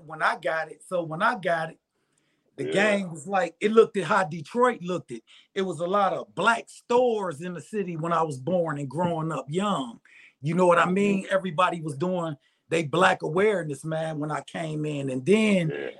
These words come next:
Speaker 1: when
Speaker 2: yeah.
Speaker 1: I sat in the game for some years, it started transitioning around the time maybe Ghetto Boys, N W A, when they came. And
Speaker 2: Mm-hmm.
Speaker 1: that was a needed flavor that they bought,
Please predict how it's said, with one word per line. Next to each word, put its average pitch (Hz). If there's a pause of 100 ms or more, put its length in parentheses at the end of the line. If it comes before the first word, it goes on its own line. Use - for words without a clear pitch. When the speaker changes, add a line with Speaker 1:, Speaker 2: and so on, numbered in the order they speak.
(160)
Speaker 1:
when 156
Speaker 2:
yeah. -
Speaker 1:
I 175
sat 202
in 269
the 233
game 180
for 196
some 180
years, 190 (600)
it 196
started 185
transitioning 196
around 180
the 151
time 180 (320)
maybe 156
Ghetto 180
Boys, 180
N 175
W 175
A, 180 (280)
when 143
they 220
came. 185
And 160
Speaker 2:
Mm-hmm. -
Speaker 1:
that 247
was 190
a 196
needed 208
flavor 214
that 180
they 185
bought, 254